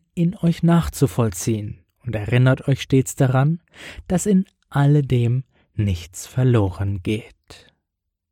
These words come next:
Die von euch gebundenen Energien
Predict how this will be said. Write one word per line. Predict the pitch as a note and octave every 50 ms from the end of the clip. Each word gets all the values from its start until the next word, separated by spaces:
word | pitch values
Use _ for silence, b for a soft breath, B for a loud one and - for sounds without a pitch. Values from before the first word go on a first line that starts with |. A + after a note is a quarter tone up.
| _ _ _ _ B B B B B B B
Die | B A#2 A#2 G2
von | - A#2 A2 D#2+
euch | - - A2+ C3+ D#3 - -
gebundenen | - - A#2+ C#3 C#3 C#3+ C3+ A#2+ - C#3 C#3 D3+
Energien | - B2+ B2 B2 B2+ G#2 - D3+ D#3 E3 F3+ F#3